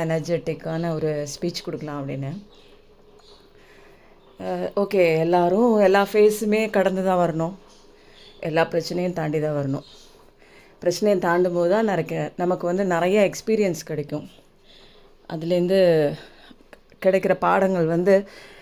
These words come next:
அஹ், பள்ளிக்கூடத்துல சொல்லிக் கொடுக்குற பாடத்தை விட அதிகமான ஒரு நம்ம லைஃப் முன்னேற்றம் பண்ணக்கூடிய நிறைய விஷயங்க கிடைக்கும். அதுக்கப்புறம், அஹ், அந்த ட்வின் ஃப்ளேமோட கண்டினியூவேஷனாக தான் நிறைய வருது.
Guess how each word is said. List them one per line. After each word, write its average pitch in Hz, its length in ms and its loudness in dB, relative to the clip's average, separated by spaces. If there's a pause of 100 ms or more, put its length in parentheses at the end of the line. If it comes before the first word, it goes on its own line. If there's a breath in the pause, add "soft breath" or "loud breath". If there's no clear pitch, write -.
(200 loud breath)
அஹ், 160 260 -2
பள்ளிக்கூடத்துல 190 520 2
சொல்லிக் 185 360 2
கொடுக்குற 185 200 4
பாடத்தை 170 420 -2
விட 170 340 4
அதிகமான 175 640 0
ஒரு 165 320 2 (920 loud breath)
நம்ம 170 200 -2
லைஃப் 175 220 4
முன்னேற்றம் 180 680 2
பண்ணக்கூடிய 170 420 -2
நிறைய 226 340 2
விஷயங்க 185 540 0
கிடைக்கும். 147 380 -4 (2250 soft breath)
அதுக்கப்புறம், 226 760 4 (460 loud breath)
அஹ், 165 320 -6 (180)
அந்த 165 680 -2
ட்வின் 226 240 2
ஃப்ளேமோட 247 340 6
கண்டினியூவேஷனாக 202 680 0
தான் 226 140 0
நிறைய 185 340 2
வருது. 160 380 0